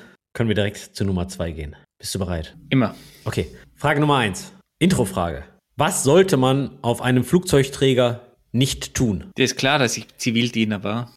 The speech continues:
Speaker 1: Das ist okay, aber du weißt ja, was ein Flugzeugträger ist und du kannst dir sehr wahrscheinlich auch
Speaker 2: Ja, aber ich war noch nie auf einem.
Speaker 1: Ich auch nicht. Ich glaube auch ziemlich viele Leute, die beim Heer oder bei der Bundeswehr waren, waren noch nie auf einem Flugzeugträger. Also das ist keine Ausrede.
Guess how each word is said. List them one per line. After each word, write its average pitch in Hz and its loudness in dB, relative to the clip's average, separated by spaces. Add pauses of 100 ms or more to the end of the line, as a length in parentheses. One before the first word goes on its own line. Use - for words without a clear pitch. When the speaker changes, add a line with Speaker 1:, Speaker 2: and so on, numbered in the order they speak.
Speaker 1:
Das - -4
ist 107 4
okay, 151 4
aber 110 4
du 101 4
weißt 107 2
ja, 117 4
was 110 0
ein 98 -4
Flugzeugträger 139 4
ist 131 4
und 110 2
du 107 2
kannst 120 0
dir 107 2
sehr 101 2
wahrscheinlich 104 -2
auch 104 0
Speaker 2:
Ja, 123 2
aber 131 2
ich 135 2
war 139 4
noch 143 0
nie 131 4
auf 113 2
einem. 101 0 (220)
Speaker 1:
Ich - 2
auch 185 6
nicht. 107 0
Ich 117 -2
glaube 156 6
auch 147 4
ziemlich 180 4
viele 165 6
Leute, 160 6
die 147 0
beim 143 4
Heer 160 4
oder 143 4
bei 131 4
der 135 4
Bundeswehr 127 4
waren, 117 4
waren 120 2
noch 110 2
nie 127 6
auf 113 2
einem 110 2
Flugzeugträger. 107 0
Also 110 0
das 135 4
ist 151 2
keine 147 2
Ausrede. 104 0